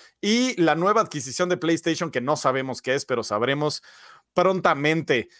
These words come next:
Pero bueno, esos van a ser los temas del día. Waripolo, ¿cómo estás? Cuéntanos.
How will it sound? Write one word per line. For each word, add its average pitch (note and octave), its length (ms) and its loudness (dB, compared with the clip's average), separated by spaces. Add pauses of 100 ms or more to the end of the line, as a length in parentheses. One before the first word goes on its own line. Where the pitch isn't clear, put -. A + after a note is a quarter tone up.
(100)
Pero D#3+ 220 4
bueno, G3 200 4
esos G3 220 0
van F3+ 140 2
a - 20 2
ser E3+ 160 0
los E3 140 0
temas E3+ 220 0
del G3 160 0
día. C4 260 4
Waripolo, A3+ 560 2
¿cómo A#3+ 200 2
estás? - 360 -2
Cuéntanos. - 680 -4